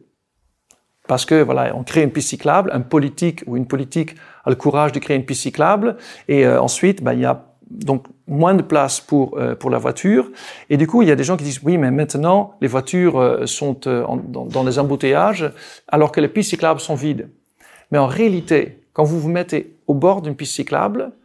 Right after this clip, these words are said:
euh, notamment une piste cyclable qui fait partie d'un réseau complet, et vous allez compter les gens qui passent, nous faisons ça en tant qu'association vélo, parce que nous sommes obligés de prouver l'utilité et la pertinence du vélo,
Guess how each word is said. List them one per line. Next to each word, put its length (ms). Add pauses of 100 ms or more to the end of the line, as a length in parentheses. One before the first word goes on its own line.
(340)
euh, 140
notamment 400
une 60
piste 180
cyclable 300
qui 80
fait 140
partie 320
d'un 140
réseau 320
complet, 460 (380)
et 60
vous 160
allez 120
compter 360
les 120
gens 340 (140)
qui 120
passent, 400 (240)
nous 100
faisons 320
ça 300
en 60
tant 200
qu'association 540
vélo, 260
parce 160
que 100
nous 80
sommes 260 (280)
obligés 380
de 100
prouver 720
l'utilité 600
et 40
la 100
pertinence 520
du 80
vélo, 400